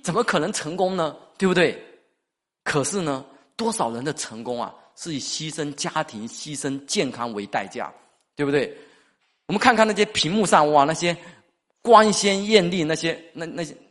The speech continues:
荧-，荧-，电视上、荧屏上那些明星啊，外表都是光鲜艳丽的，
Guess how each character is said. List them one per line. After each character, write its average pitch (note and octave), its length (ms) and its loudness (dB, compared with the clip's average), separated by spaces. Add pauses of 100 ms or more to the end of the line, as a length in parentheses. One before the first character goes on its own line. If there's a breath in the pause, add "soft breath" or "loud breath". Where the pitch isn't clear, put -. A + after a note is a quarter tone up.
(200)
荧-， F#3+ 360 -6
荧-， D#3 200 -4 (260)
电 G3+ 140 4
视 F3 160 -2
上、 D#3 200 2
荧 E3 80 -2
屏 D3 200 -4
上 D3+ 120 0
那 D3+ 80 -2
些 D3 120 -4
明 C3 220 -4
星 C#3+ 300 -6
啊， G2 140 -10 (120)
外 B3 140 6
表 E3+ 140 2
都 D#3+ 140 2
是 D#3 80 4
光 D#3 240 8
鲜 D3+ 280 2
艳 D3+ 180 4
丽 C3+ 140 -2
的， F#2 120 -8